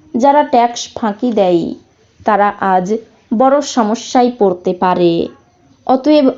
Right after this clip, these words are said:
আপনাকে এই ধরনের কাজ না করার পরামর্শ দেওয়া হচ্ছে। আপনার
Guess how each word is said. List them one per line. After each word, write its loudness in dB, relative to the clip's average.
আপনাকে 0
এই 4
ধরনের 2
কাজ 0
না 0
করার 0
পরামর্শ 0
দেওয়া 2
হচ্ছে। -2
আপনার 0